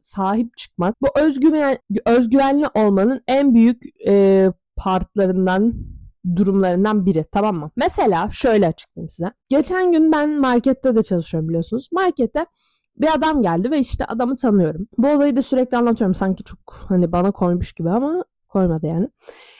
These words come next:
Ee, neyse, her neyse, bir adam geldi ve dedi ki, e, işte,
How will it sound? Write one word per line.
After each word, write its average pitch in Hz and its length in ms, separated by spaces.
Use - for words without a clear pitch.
Ee, 285 240
neyse, 381 340
her 381 240
neyse, 294 260
bir 403 80
adam 440 240
geldi 233 240
ve 494 200
dedi 539 160
ki, 170 220
e, 285 80
işte, 311 420